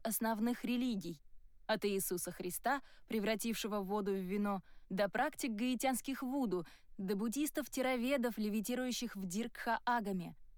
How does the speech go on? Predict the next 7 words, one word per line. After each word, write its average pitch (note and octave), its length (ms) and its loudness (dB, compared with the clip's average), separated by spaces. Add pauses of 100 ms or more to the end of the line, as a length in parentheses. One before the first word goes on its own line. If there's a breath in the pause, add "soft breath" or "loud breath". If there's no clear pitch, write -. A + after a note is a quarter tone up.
(300)
Хотя G3 240 2
стоит G3 360 0
заметить, A3+ 420 0
что - 200 -4
сами D4 280 2
практикующие A3 920 -2
верующие A#3+ 680 0